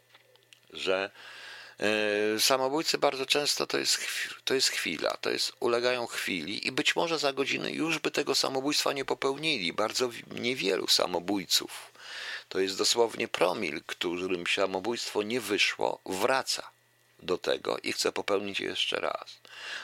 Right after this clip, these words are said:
O tym to świadczy. Także ciekawy jest ten wynalazek australijsko-holenderski.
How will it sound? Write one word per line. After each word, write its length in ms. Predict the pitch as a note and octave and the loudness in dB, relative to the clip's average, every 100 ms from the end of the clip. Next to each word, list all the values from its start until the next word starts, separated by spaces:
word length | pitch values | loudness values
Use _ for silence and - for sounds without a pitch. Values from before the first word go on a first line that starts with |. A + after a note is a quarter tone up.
| - | -6
O 80 | - | -2
tym 160 | A2+ | 0
to 100 | G#2 | 2
świadczy. 440 | G2+ - D2 - D#2 | 2 2 2 0 -2
Także 320 | G#2 - - | 0 2 4
ciekawy 520 | - E3 C#4+ D3 E2+ | 4 6 6 6 2
jest 260 | D2+ D2 - | -2 0 0
ten 200 | D2+ D2+ | -2 -2
wynalazek 720 | D2+ G#2 F#2+ F#2 E2+ D#2+ - | 6 6 6 4 4 2 2
australijsko-holenderski. 1500 | D#2 - E2+ D2 C#2 - C#2 D2 C#2+ C2+ A#1+ - - - | 2 2 -2 -2 -2 -2 -2 0 -2 0 -4 -4 -12 -14